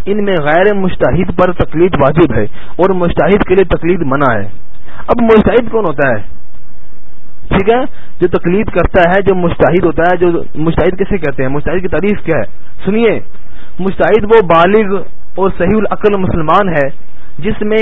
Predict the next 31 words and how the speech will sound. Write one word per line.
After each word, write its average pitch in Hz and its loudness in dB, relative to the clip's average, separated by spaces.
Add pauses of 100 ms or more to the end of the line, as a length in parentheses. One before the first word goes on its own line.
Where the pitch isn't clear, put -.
(100)
اس 226 -2 (140)
قدر 220 0 (120)
علمی 202 0
لیاقت 180 2
اور 208 2
قابلیت 180 0
ہو 170 4 (400)
کہ 185 -2
قرآنی 185 0 (120)
اشارات 175 2
اور 196 2
کنایات 156 0
کو 185 2
سمجھ 180 0
سکے - 0 (320)
اور 185 0
کلام 185 2
کے 208 2
مقصد 214 0
کو 208 2
پہچان 175 0
سکے۔ 127 0 (360)
ناسخ 175 0
اور 208 -2
منسوخ 170 0
کا 190 -2 (140)
پورا 180 2
علم 202 -2
رکھتا - -2
ہو، 120 0 (300)
علم 185 -2